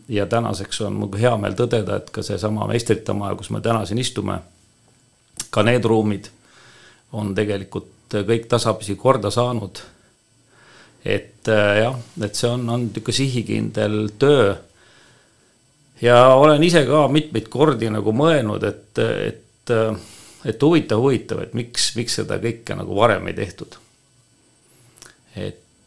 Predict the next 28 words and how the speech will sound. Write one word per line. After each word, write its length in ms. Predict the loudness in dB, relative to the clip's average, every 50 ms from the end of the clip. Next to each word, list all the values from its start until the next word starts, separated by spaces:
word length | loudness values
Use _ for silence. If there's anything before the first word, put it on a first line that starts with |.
| _ _ -10
et 340 | -8 -8 -8 -10 -12 _ -6
aga 300 | -6 -4 -2 -2 -2 -2 -2
noh, 180 | -4 -6 -8 -10 -18 _ _ _ _ _ _ _ _ _ _ _ _ _ _ _ _ _ -20 -20 -20 -20 -20 _ _ _
ega 180 | 2 2 4 4
ma 100 | 4 6
ei 80 | 6 6
olegi 320 | 6 4 0 -2 -4 -6
nagu 160 | -6 -6 -8 -6
selget 360 | -6 -6 -6 -6 -10 -12 -8 -8
vastust 380 | -10 -8 -8 -10 -10 -8 -6
saanud. 340 | -8 -8 -8 -12 -14 -16 -18 -18 -20 _ _ _ _ _ 0
Ei 200 | 0 2 0 0 -4 -10 -18 -20
<laughs> 240 | -18 -8 -4 -4
enda 160 | -2 -2 -2 -2
küsimusele 720 | -2 -2 -2 0 0 -2 -2 -2 -2 -2 -2 -2 -2 -4 -4
ega, 160 | -4 -6 -6 -8 -18 _ _ _ -20 -20 -20 -20 -20 -20 -20 _ _ _ _ _ -8
ega 200 | -6 -4 -4 -4
sellele, 420 | -4 -4 -4 -4 -4 -2 -2 0 0
jah, 180 | 0 -2 -4 -8 -16 _ _ _ _ _ -20 -20 _ _ _ _ _ _ _ -18 -18
miks, 200 | -18 -18 -18 -14
miks, 280 | -10 -10 -10 -10 -6 -6
miks 180 | -4 -4 -4 -4
see 120 | -4 -6
siis 120 | -6 -6 -6
nii 160 | -4 -4 -4 -6
siis 160 | -6 -6 -6
täpselt 400 | -6 -6 -6 -10 -12 -10 -6 -6
oli. 180 | -6 -6 -6